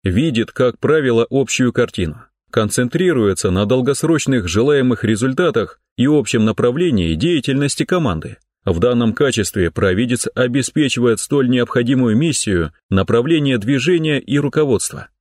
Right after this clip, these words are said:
которые не могут обеспечить другие члены команды. К минусам относится то, что провидец зачастую игнорирует детали и не всегда делает необходимое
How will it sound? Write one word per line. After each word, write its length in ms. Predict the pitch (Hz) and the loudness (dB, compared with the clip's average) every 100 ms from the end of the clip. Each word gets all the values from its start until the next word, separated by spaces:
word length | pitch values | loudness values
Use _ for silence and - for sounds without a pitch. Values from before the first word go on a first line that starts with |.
| _ | _
которые 460 | - 104 110 101 95 | -2 0 2 0 2
не 120 | 104 | 2
могут 300 | 135 117 95 | 2 0 0
обеспечить 680 | 98 101 - 160 120 104 - | 0 -2 0 -2 -2 -4 -6
другие 500 | 92 120 151 131 156 | -4 0 0 0 -2
члены 380 | 135 - 139 127 | -2 -2 0 0
команды. 500 | 117 110 82 73 - _ _ _ - | 0 -2 -2 -6 -12 _ _ _ -2
К 60 | 120 | 0
минусам 500 | 185 156 95 101 92 | 2 0 0 0 0
относится 540 | 92 131 127 120 123 | 0 0 0 -2 -4
то, 260 | - 175 107 | 0 2 0
что 300 | - 104 92 | 0 0 2
провидец 580 | 117 139 180 107 98 | 0 0 0 -2 -2
зачастую 800 | - 82 98 135 - 156 151 127 - 139 | -4 -2 0 -2 -2 0 2 0 0 -2
игнорирует 640 | 143 175 170 202 95 87 | 0 0 2 2 2 0
детали 580 | 92 127 180 139 85 71 _ _ - | 0 0 0 0 -2 -6 _ _ -2
и 120 | 135 | 0
не 140 | 185 | 0
всегда 380 | 175 196 156 107 | 0 -2 0 0
делает 440 | 82 90 90 87 | 0 0 2 2
необходимое 800 | 113 117 - 120 139 160 90 80 | 0 0 0 -2 0 0 0 -2